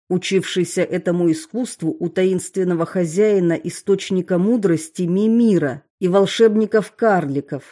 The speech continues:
властитель альвов. Альвы — низшие природные духи,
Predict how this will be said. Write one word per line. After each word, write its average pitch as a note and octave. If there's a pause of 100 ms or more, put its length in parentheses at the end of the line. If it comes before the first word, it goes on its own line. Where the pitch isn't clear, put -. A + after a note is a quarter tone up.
(280)
властитель F#3+
альвов. F#3+ (680)
Альвы — F#3+ (100)
низшие G3+
природные A#3
духи, G#3